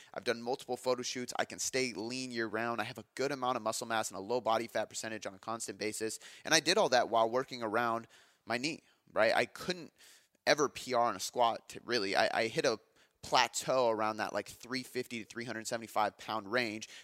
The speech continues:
which for my body weight and for how long I've been training, um, I, I really should be able to squat probably four hundred or more.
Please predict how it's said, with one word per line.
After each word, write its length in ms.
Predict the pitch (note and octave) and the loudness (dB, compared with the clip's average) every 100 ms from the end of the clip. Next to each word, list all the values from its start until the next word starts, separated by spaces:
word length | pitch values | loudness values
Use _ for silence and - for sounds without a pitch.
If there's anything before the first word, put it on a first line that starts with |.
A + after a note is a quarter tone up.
| - | -6
which 160 | A#2 | -6
for 120 | - | -4
my 200 | A#2+ C3 | 0 0
body 280 | C#3 A#2 B2 | 6 6 6
weight 220 | A2 A2 | 2 0
and 80 | G2 | 0
for 120 | G#2+ | -6
how 120 | A2+ A#2 | -2 0
long 200 | A#2 A2 | 0 -4
I've 80 | |
been 120 | G#2 E2+ | -8 -10
training, 540 | - D#3+ C3 A2+ A2 - - _ - | -2 0 0 -2 -8 -18 -20 _ -2
um, 280 | A2+ G#2+ - - - | 2 2 -2 -14 -2
I, 160 | - C3+ | 2 2
I 60 | - | 2
really 260 | B2+ E3 C3 | 4 2 2
should 380 | - C#3+ C3 | 0 0 0
be 80 | A2 | 0
able 160 | A2 G2+ | -2 0
to 60 | |
squat 480 | - - G2+ G#2 - | -4 -4 2 2 2
probably 220 | - F#2 | -2 -6
four 200 | F2+ G#2+ | -6 -8
hundred 260 | G#2+ F#2+ F#2 | -6 -6 -8
or 60 | F2+ | -8
more. 340 | G#2 B2+ E3+ | -2 0 0